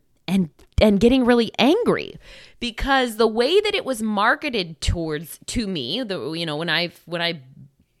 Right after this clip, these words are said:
indulged in it, when I bought into it, was, you know, like, just make this goal and then give it all you got to hit it. And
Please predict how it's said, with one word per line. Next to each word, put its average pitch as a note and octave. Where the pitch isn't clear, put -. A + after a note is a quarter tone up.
indulged F#3+
in C#3+
it, F#3
when E3+
I D#3
bought F3
into F#3
it, C3+
was, F3+
you F#3
know, F3+
like, F3
just -
make E3+
this F3+
goal C4+
and D#3+
then D3+
give E3+
it F3
all D3+
you D#3
got C3+
to C#3
hit F3
it. -
And F#3